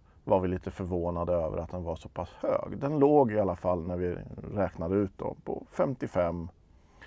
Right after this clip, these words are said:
femtiosju år, eh, i medelålder. Och, eh, s-, som vanligt när det gäller brott så var det ju sjuttio procent, eller ja, det brukar ju ändå, eh,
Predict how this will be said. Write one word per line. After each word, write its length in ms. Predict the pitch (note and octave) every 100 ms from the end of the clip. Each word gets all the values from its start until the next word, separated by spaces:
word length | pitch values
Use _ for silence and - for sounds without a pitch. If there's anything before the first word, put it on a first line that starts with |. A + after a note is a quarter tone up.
| - - -
femtiosju 560 | A2+ F#2+ G2 - E2
år, 320 | E2 C#2+ B1 - _ -
eh, 340 | G2+ F2 -
i 40 | F#2+
medelålder. 680 | F#2 - - - - - - _ - - - _ _ -
Och, 540 | G#2 - - - -
eh, 380 | F#2+ F#2+ F#2+ F2+ - _ _ - _ - _ _ _ _ _ _
s-, 160 | - - _ _ _
som 220 | - A#2+ A#2
vanligt 360 | A#2 A2 B2+
när 100 | B2+
det 60 | A#2
gäller 180 | A#2 A2+
brott 280 | A2+ D3+ -
så 140 | B2+
var 200 | A2 G#2+
det 80 | G#2+
ju 220 | G#2+ G#2
sjuttio 320 | - A2+ -
procent, 540 | - G#2+ A2 G#2 G2+ -
eller 160 | F#2
ja, 80 | F#2+
det 200 | F#2+ F#2+
brukar 380 | F2+ - F#2+ G2
ju 100 | F#2
ändå, 200 | F2+ F#2
eh, 160 | F2